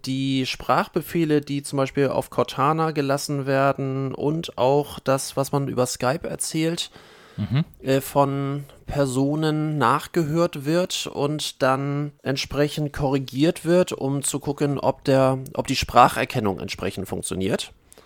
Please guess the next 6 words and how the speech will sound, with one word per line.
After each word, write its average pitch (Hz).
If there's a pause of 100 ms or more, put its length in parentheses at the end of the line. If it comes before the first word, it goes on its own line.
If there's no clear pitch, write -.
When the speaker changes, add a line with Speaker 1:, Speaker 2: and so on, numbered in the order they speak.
(540)
Speaker 1:
Was 123
ja 131
vorher 139
schon 131
bekannt 123
wurde 120